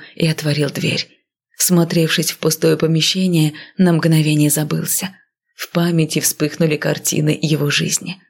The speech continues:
Такой же сарайчик – полки до потолка.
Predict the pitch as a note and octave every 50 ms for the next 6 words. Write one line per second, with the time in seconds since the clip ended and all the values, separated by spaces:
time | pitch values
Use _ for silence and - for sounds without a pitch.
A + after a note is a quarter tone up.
0 | _ _ _ _ _ _ _ _ - - G3 F#3+ - F#3 E3+ D#3+ E3 - - D#3+
1 | D3 D3+ D#3 E3 E3 - - - - - - _ _ _ _ _ - E3 D#3+ E3+
2 | E3+ E3 - F3 - D#3+ - E3 - E3+ D#3+ D#3+ - - E3+ E3+ - -